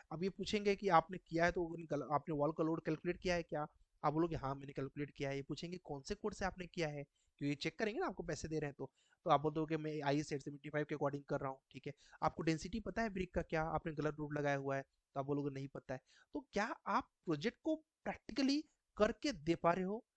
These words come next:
अगर दे पा रहे हो तो अच्छी बात है ना कि इस-, इनको, कपिल को क्या हो गया, कपिल का एम हो जाएगा, अब मुझे सिर्फ business लाना है, सुहेल भाई है, ये पूरा प्रोजेक्ट करके दे देंगे, खत्म, ठीक है। तो अब इनका focus प्रोजेक्ट लाने पर हो गया। तो ऐसे ही आप जब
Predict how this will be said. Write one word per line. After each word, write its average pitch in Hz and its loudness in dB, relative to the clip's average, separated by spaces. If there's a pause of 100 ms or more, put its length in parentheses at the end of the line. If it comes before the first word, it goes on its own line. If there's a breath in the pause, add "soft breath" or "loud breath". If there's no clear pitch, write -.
(280 loud breath)
अगर 226 -4
दे 220 2
पा 208 4
रहे 170 0
हो 202 0
तो 277 -6
अच्छी - -4
बात 240 -2
है 180 -6
ना 247 -4
कि 214 -6
इस-, - -12
इनको, 226 -8
कपिल 240 -4
को 262 -4
क्या 254 -2
हो 233 0
गया, 208 -2 (340 soft breath)
कपिल 302 2
का 302 0
एम 277 0
हो 247 2
जाएगा, 240 0
अब 233 0
मुझे 226 -4
सिर्फ 233 -4
business 175 2
लाना 175 2
है, 302 4 (280 soft breath)
सुहेल 208 6
भाई 196 6
है, 254 0
ये 240 2
पूरा 202 0
प्रोजेक्ट 175 -2
करके 151 -4
दे 139 -6
देंगे, 131 -8
खत्म, 208 -2 (580)
ठीक 156 -4
है। 160 0
तो 190 -6
अब 196 0
इनका 247 0
focus 220 -4
प्रोजेक्ट 156 0
लाने 127 -2
पर 175 -4
हो 151 0
गया। 143 -6 (380)
तो - -20
ऐसे 165 0
ही 285 0
आप 233 0
जब 214 -4